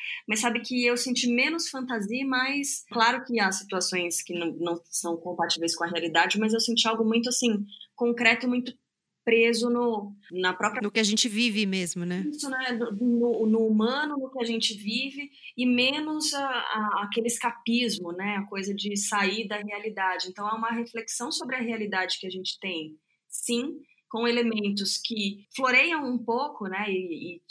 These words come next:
Speaker 1: e, e tornam até essa realidade um pouco mais,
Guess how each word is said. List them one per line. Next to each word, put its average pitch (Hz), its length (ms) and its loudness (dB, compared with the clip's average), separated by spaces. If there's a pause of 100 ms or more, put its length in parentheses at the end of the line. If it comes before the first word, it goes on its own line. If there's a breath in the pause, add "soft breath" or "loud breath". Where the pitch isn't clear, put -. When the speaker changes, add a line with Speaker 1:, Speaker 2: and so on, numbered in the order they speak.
(120)
Speaker 1:
e, - 40 -10
e 170 380 -8
tornam 294 280 0 (240)
até 190 240 -4
essa 269 180 -4
realidade 196 540 0
um 190 60 -2
pouco 185 240 -8
mais, 180 540 -4